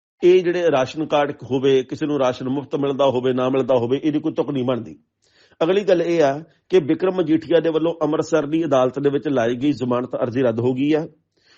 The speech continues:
ਵਿਜੀਲੈਂਸ ਟੀਮ ਦੇ ਵੱਲੋਂ ਬਿਕਰਮ ਮਜੀਠੀਆ ਦੇ ਘਰ ਛਾਪੇਮਾਰੀ ਤੇ ਗ੍ਰਿਫਤਾਰੀ ਵੇਲੇ ਵਿਜੀਲੈਂਸ ਟੀਮ ਦੀ ਸਰਕਾਰੀ ਡਿਊਟੀ ਦੇ ਵਿੱਚ ਵਿਘਨ ਪਾਉਣ ਦੇ ਉੱਤੇ ਟੀਮ ਨਾਲ ਦੁਰਵਿਹਾਰ ਕਰਨ ਦੇ ਮਾਮਲੇ ਦੇ ਵਿੱਚ ਮਜੀਠੀਆ ਵੱਲੋਂ ਲਾਈ ਗਈ ਜ਼ਮਾਨਤ ਅਰਜ਼ੀ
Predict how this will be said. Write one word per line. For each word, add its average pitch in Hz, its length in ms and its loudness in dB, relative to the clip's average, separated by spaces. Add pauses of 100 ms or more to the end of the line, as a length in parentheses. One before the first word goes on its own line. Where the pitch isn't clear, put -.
(140)
ਵਿਜੀਲੈਂਸ 180 420 2
ਟੀਮ 165 280 0
ਦੇ 165 80 2
ਵੱਲੋਂ 156 540 2 (220)
ਬਿਕਰਮ 165 320 4
ਮਜੀਠੀਆ 143 640 2
ਦੇ 139 200 0
ਘਰ 131 200 2
ਛਾਪੇਮਾਰੀ 143 640 2
ਤੇ 147 120 -4
ਗ੍ਰਿਫਤਾਰੀ 127 500 -2
ਵੇਲੇ 127 320 0 (500)
ਵਿਜੀਲੈਂਸ 170 440 2
ਟੀਮ 160 280 2
ਦੀ 165 120 -2
ਸਰਕਾਰੀ 151 520 2
ਡਿਊਟੀ 139 340 0
ਦੇ 156 120 2
ਵਿੱਚ 151 180 -2
ਵਿਘਨ 160 300 2
ਪਾਉਣ 139 260 0
ਦੇ 135 80 2
ਉੱਤੇ 120 360 -2 (520)
ਟੀਮ 190 240 4
ਨਾਲ 180 260 4
ਦੁਰਵਿਹਾਰ 156 480 2
ਕਰਨ 139 280 0
ਦੇ 147 80 6
ਮਾਮਲੇ 135 320 4
ਦੇ 139 80 2
ਵਿੱਚ 127 460 0 (280)
ਮਜੀਠੀਆ 147 500 2
ਵੱਲੋਂ 160 220 2
ਲਾਈ 135 260 2
ਗਈ 147 180 0
ਜ਼ਮਾਨਤ 127 460 -2
ਅਰਜ਼ੀ 139 520 -2